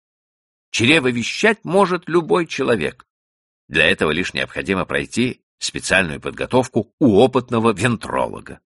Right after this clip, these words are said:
Однако факты говорят о другом.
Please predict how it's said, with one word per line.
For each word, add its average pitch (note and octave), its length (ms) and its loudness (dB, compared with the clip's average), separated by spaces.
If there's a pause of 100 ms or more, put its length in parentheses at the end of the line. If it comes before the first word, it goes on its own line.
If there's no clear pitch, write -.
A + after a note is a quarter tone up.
(720)
Однако D3 420 -2
факты - 680 -4
говорят C2 800 -4
о D2+ 120 -4
другом. - 760 -14